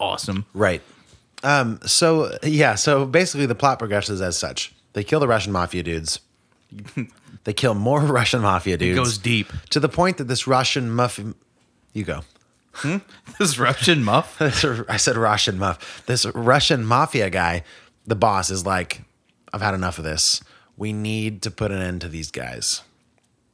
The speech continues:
Speaker 2: So here's what we're gonna do."
Speaker 1: We have to call in the
Speaker 2: Wait, no. They capture them first. They capture the two of them and Rocco after Rocco's joined. And then they're, like, torturing them, basically,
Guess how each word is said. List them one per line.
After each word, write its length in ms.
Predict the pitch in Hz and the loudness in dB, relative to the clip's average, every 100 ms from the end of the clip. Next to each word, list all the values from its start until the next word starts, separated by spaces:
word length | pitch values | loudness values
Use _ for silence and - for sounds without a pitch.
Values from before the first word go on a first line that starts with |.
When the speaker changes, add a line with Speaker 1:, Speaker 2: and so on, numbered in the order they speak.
| _ _ _ _ - | _ _ _ _ -18
Speaker 2:
So 180 | - 90 | -8 -6
here's 160 | 92 85 | -6 -6
what 100 | 80 | -8
we're 40 | |
gonna 160 | 80 73 | -10 -12
do." 60 | - - | -14 -6
Speaker 1:
We 60 | |
have 120 | 101 - | -6 -4
to 80 | |
call 300 | 101 107 104 | -4 -2 0
in 220 | 101 101 98 | 0 0 2
the 60 | |
Speaker 2:
Wait, 180 | 113 104 85 | 0 0 -6
no. 320 | 110 107 90 82 _ _ _ _ | -6 -4 -4 -8 _ _ _ _
They 160 | 110 113 | -2 -2
capture 420 | - 127 - 113 | 0 0 0 -2
them 160 | 92 | -4
first. 460 | 90 73 55 - - - - | -6 -8 -8 -8 -10 -20 -10
They 100 | 98 | -4
capture 320 | 123 113 113 | -4 -4 -4
the 100 | 98 | -4
two 160 | - | -2
of 60 | 147 | 0
them 140 | 117 | 0
and 240 | 98 104 95 | -2 -4 -4
Rocco 320 | 85 87 73 | -4 -6 -8
after 300 | 76 101 104 | -6 -4 -2
Rocco's 380 | 98 92 90 80 | 0 0 -4 -6
joined. 340 | 76 62 69 - _ _ - - _ - | -10 -12 -16 -20 _ _ -20 -20 _ -8
And 200 | 107 101 | -6 -4
then 280 | 104 101 95 | -2 -2 -2
they're, 160 | 101 | -2
like, 280 | 95 92 87 | 0 -4 -6
torturing 460 | - 107 - 87 78 | -6 -4 -4 -6 -8
them, 200 | 71 73 | -12 -12
basically, 500 | 78 73 - 65 | -10 -10 -10 -16